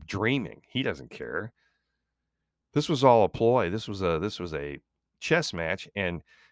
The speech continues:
and, uh, Biden's playing checkers. And he doesn't even realize how he was made a fool of. I mean, I,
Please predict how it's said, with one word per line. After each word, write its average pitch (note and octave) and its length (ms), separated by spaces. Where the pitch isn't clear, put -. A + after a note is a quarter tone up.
and, E2+ 280
uh, D2 180
Biden's B2+ 360
playing G2 240
checkers. - 640
And G#2+ 100
he C#3 80
doesn't B2 220
even G2 120
realize G#2+ 360
how F2+ 160
he F#2 180
was F#2 180
made F#2 200
a D#2 40
fool C3+ 400
of. - 140
I A2+ 40
mean, A#2+ 160
I, - 200